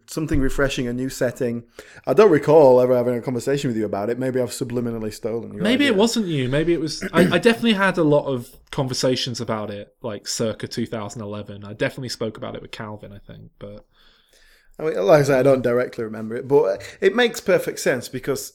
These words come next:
Speaker 1: it's the same kind of pirate outlaw
Speaker 2: Yeah.
Speaker 1: kind of mentality where you can just be, uh, drifting alone and,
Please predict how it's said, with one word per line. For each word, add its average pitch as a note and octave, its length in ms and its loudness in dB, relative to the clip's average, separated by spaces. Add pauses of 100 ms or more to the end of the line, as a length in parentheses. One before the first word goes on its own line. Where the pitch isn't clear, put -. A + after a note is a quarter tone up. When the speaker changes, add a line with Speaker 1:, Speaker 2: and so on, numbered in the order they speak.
(120)
Speaker 1:
it's C#3+ 200 -4
the C#3+ 100 -10
same E3 300 0
kind D3+ 180 -2
of - 100 -8
pirate C3 560 0 (160)
outlaw B2+ 640 0
Speaker 2:
Yeah. D#3 100 2
Speaker 1:
kind A#2+ 140 -2
of A#2 60 -4
mentality A#2+ 640 -4
where G#2+ 160 -8
you A2+ 120 -6
can A#2 120 -8
just A#2 200 -10
be, A#2+ 120 -6
uh, A2+ 100 -4
drifting A2+ 480 -8
alone A2+ 400 -8
and, G#2+ 140 -10